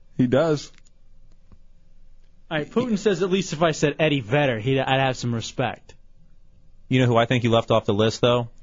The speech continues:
Speaker 3: I've said this before. John Stamos. Don't give me crickets for John S-, I guarantee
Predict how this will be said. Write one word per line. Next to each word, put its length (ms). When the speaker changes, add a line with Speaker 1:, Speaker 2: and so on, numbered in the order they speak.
Speaker 3:
I've 120
said 160
this 140
before. 520
John 240
Stamos. 600
Don't 200
give 100
me 100
crickets 380
for 120
John 240
S-, 180
I 100
guarantee 680